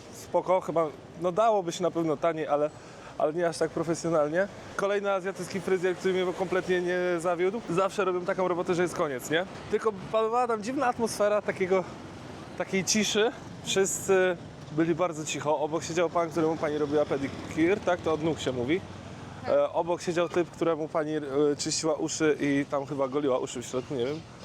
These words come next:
co tam dokładnie. I no i ten, ja siedziałem obok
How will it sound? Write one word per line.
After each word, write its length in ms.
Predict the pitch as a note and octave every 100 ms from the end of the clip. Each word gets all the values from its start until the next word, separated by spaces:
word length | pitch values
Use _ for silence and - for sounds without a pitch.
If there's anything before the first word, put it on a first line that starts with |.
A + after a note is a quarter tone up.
| - - - - - -
co 60 | C#3+
tam 140 | C3
dokładnie. 560 | B2 - C#3 C3 F3 A3+ - - - -
I 80 | D3+
no 120 | E3
i 80 | D#3+
ten, 360 | E3+ D3+ D3
ja 140 | D3+ C#3+
siedziałem 320 | C#3 C#3 C3+
obok 300 | D3 C3+ D#3+